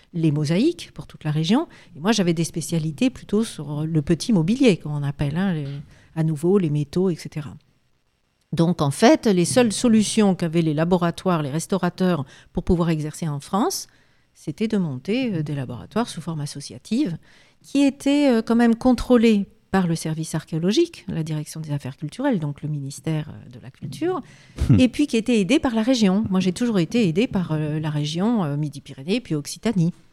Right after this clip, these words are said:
Speaker 1: Voilà. Soutenue, euh, financièrement, bon, avec, euh, les moyens que pouvait nous octroyer la région, mais c'était déjà très bien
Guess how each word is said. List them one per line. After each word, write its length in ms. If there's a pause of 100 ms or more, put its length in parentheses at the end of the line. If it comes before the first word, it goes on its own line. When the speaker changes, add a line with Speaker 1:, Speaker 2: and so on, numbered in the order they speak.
(140)
Speaker 1:
Voilà. 220 (260)
Soutenue, 720
euh, 180
financièrement, 760
bon, 200 (420)
avec, 400
euh, 80
les 160
moyens 380
que 100
pouvait 380
nous 220
octroyer 340
la 100
région, 400
mais 60
c'était 260
déjà 300
très 180
bien 300